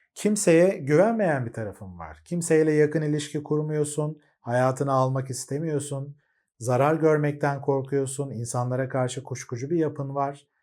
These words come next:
Hatta bu yüzden de aslında denize düşen yılana sarılır misali ailene yapışıyordun daha önce.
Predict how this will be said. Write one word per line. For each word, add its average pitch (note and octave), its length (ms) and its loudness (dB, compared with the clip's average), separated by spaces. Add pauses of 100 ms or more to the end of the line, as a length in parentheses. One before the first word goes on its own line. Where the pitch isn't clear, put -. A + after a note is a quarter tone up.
(180)
Hatta E3+ 460 4
bu G#3 100 6
yüzden F3 460 4
de D3 60 4
aslında D3 500 0
denize D3+ 380 2
düşen E3+ 300 2
yılana D#3 460 2
sarılır D3 460 2
misali C3+ 800 0 (240)
ailene C3+ 480 4
yapışıyordun A#2+ 760 -4
daha G2+ 360 -4
önce. G2+ 320 -10